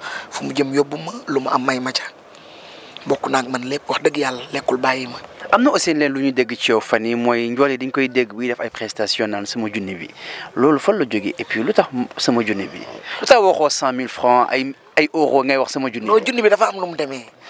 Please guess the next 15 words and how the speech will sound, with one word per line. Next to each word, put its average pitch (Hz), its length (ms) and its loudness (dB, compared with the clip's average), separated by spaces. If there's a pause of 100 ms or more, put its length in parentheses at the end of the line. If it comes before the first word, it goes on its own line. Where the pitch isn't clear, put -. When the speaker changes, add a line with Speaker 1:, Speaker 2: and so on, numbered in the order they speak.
(100)
Speaker 1:
Xam - 160 0
nga 220 120 2
càkkukun 156 460 -4 (420)
lu 170 120 0
bees 175 340 2
la 156 60 -4
lu 151 180 -10
génn 131 320 -8
Sénégal 151 460 -4
bëgg 147 180 -4 (100)
ko, - 160 -8 (240)
ñëpp 147 180 -8
di 180 60 -4
ko 165 100 -6
taasu. 131 300 -6